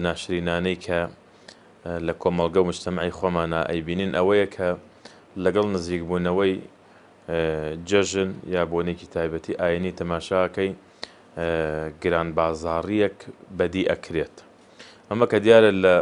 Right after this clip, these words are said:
ڕوانگەی ئاینی پیرۆزی ئیسلام و بێگومان شتێکی زۆر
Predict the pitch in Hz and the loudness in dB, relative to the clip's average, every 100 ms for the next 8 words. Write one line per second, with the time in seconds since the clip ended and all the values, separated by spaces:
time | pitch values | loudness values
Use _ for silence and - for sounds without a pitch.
0 | 80 92 92 98 98 101 90 98 95 92 | 4 0 2 2 2 0 -4 -2 -2 -2
1 | 87 101 95 92 87 87 90 95 90 - | -8 0 2 2 0 -2 0 -2 -2 -4
2 | 98 85 87 90 | -6 -4 -4 0